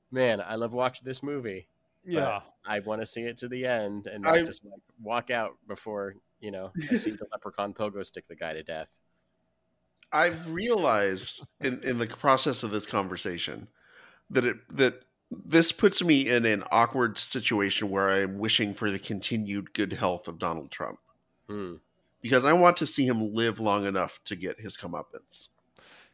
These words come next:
Speaker 3: Like, the
Speaker 2: Yeah.
Speaker 3: last thing I want is for him to die and then everyone to go, "Oh, well, you know, he's dead. Forget it. We don't need to continue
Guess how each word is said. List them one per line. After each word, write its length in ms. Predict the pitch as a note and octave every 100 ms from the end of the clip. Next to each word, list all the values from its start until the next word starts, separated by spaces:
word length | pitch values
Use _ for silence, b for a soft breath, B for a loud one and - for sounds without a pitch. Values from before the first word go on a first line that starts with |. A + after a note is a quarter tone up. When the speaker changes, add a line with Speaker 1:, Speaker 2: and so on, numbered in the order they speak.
| b -
Speaker 3:
Like, 160 | -
the 80 | F3
Speaker 2:
Yeah. 60 | F3
Speaker 3:
last 220 | G#3 G#3 -
thing 100 | F#3+
I 60 | D#3
want 260 | C#3 B2+
is 140 | A2 G#2+
for 160 | C#3
him 220 | A#2+ A2+ G#2
to 80 | G#2
die 600 | - G2+ F#2+ F2 D#2+ G2+ _ _ _ _ _ _ _ -
and 220 | A2+ G#2+
then 600 | A2+ G#2+ G2+ G2 F#2+ A2+ -
everyone 280 | A#2+ G#2+ G#2
to 60 | G2+
go, 180 | G#2+ B2
"Oh, 140 | C3
well, 140 | B2+ B2+
you 120 | A#2
know, 120 | A2+
he's 220 | G#2 G2+
dead. 280 | - F#2+ F2+
Forget 300 | - F2+ F#2
it. 120 | F2+ -
We 100 | G2
don't 160 | F2+ E2+
need 180 | F2 E2
to 360 | F2 E2+ F2 _ _ _ _
continue 640 | - G2+ G#2 F#2 F2+ F2